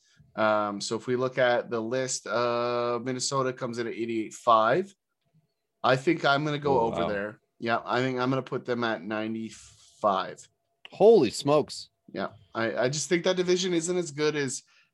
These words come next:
Speaker 1: people think. I think the mediocrity from the other four teams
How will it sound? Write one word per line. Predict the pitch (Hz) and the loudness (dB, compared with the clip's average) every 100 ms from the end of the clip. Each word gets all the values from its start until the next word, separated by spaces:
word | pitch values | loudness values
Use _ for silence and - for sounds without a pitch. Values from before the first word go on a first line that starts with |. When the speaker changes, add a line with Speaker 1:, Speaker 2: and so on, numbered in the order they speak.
| _ - | _ -8
Speaker 1:
people | 165 135 117 | -2 0 0
think. | - - 123 185 - - | -4 -6 -2 -2 -2 -4
I | 113 123 | 0 0
think | 127 120 120 | 2 0 0
the | 123 | 0
mediocrity | 120 127 131 120 120 120 135 135 | 2 0 2 4 4 0 -4 -4
from | 131 127 | -6 -6
the | 117 113 | -4 -2
other | 113 117 | -2 -2
four | - 123 117 | -4 -2 -2
teams | - - 120 131 143 | -4 -8 -4 -4 -4